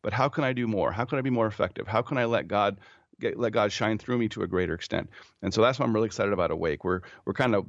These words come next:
you know, when, when I came aboard on Christian Educators, the Lord said to me, "Dave, my army is already in the schools. Your job is to wake them up."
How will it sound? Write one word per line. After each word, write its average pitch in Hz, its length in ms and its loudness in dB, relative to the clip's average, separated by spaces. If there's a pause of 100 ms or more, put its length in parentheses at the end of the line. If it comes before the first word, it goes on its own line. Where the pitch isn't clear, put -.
you 107 120 -2
know, 98 100 0
when, 95 200 -2
when 104 140 0
I 101 80 0
came 147 320 0
aboard 123 500 0
on 113 60 -2
Christian 117 300 -4
Educators, 101 500 -2 (320)
the - 80 -8
Lord 110 220 2
said 101 160 -2
to 101 40 -4
me, 101 80 2
"Dave, 104 360 2 (120)
my 98 160 -2
army 139 320 4
is 147 140 -2
already 131 240 0
in 120 60 0
the 123 80 0
schools. 90 360 -4
Your 104 120 2
job 110 240 2
is 110 60 -10
to 117 80 -4
wake 101 200 -4
them 98 160 0
up." - 180 -4